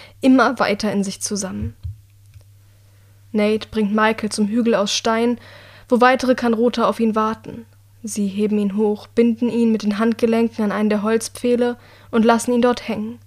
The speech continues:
Er versucht zu überspielen, wie sehr ihm das zusetzt, doch sein Gesicht wird immer weißer. Hilda führt Drea nach vorn in die erste Reihe. Noch immer stoßen die Tanriti Drohrufe aus, einer blutrünstiger als der nächste,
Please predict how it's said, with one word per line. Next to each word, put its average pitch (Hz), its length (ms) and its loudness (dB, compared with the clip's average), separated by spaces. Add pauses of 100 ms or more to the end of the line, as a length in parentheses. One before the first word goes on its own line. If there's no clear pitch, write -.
(420)
Er 196 80 -4
versucht 208 320 -2
zu 214 120 -6
überspielen, 220 640 0 (500)
wie 226 100 2
sehr 226 240 4
ihm 233 80 4
das 226 240 -2
zusetzt, 220 720 -6
doch - 340 -8
sein 202 240 -4
Gesicht 208 440 -8
wird 190 120 -8
immer 190 220 -6
weißer. 196 460 -8 (1700)
Hilda 262 360 6
führt 247 260 -2
Drea 240 260 4
nach 226 160 -2
vorn 220 400 0
in 202 140 -4
die 196 80 -6
erste 202 400 -6
Reihe. 214 340 -10 (540)
Noch 214 140 -2
immer 214 280 2
stoßen 226 380 0
die 220 80 2
Tanriti 208 400 -2
Drohrufe 233 600 2
aus, 196 340 -8 (420)
einer 254 300 4
blutrünstiger 233 720 0
als - 160 -6
der 214 140 -2
nächste, 220 520 -4